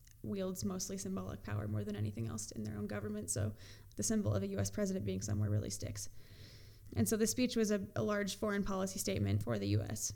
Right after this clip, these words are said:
in the wake of the wall being constructed. So it also did provide a morale booster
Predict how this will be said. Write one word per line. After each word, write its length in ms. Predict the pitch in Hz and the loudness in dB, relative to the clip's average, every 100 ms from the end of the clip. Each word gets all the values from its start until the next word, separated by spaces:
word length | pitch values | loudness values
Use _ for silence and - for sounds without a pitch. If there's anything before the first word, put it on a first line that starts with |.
| - | -2
in 140 | 214 202 | 0 0
the 60 | |
wake 220 | 196 190 | 2 0
of 80 | 190 | 0
the 80 | 190 | 0
wall 200 | 190 202 | 4 6
being 200 | 104 - | 6 4
constructed. 540 | 214 214 107 101 107 | 2 0 -2 -2 -4
So 220 | - 208 202 - - - - - - - | -2 -2 -2 -8 -18 -20 -20 -20 -6 2
it 100 | 311 | 6
also 240 | 302 302 | 6 6
did 160 | 254 254 | 6 6
provide 300 | 233 220 220 | 4 4 4
a 20 | |
morale 300 | 214 202 202 | 4 4 2
booster 340 | 202 196 269 | 0 0 -2